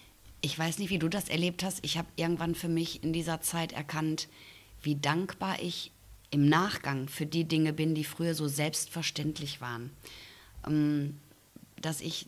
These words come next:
das Gefühl habe, ich hatte so viel Freiheiten, die ich aber gar nicht gesehen habe.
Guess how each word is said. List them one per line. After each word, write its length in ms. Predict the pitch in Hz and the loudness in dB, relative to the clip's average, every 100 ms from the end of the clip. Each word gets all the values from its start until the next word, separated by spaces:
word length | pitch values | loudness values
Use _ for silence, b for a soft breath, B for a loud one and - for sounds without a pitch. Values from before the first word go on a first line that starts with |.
| - | -6
das 200 | 160 - | -6 -4
Gefühl 340 | 160 190 180 | -6 -2 0
habe, 380 | 165 170 160 156 B B B | 0 0 0 -2 B B B
ich 160 | 160 156 | -6 -4
hatte 240 | 160 170 | -2 -2
so 160 | 147 202 | -2 -4
viel 260 | - 208 185 | -2 -2 -2
Freiheiten, 1120 | - - 135 131 147 156 156 - 190 220 - B B B | -4 -2 0 0 0 0 0 0 -2 -4 -6 B B B
die 60 | 151 | -4
ich 100 | 143 | -2
aber 140 | 143 | -2
gar 160 | 147 160 | 2 2
nicht 180 | 170 - | 0 -2
gesehen 580 | 139 143 190 185 135 | -4 -2 0 0 -2
habe. 340 | 123 117 123 | -4 -6 -6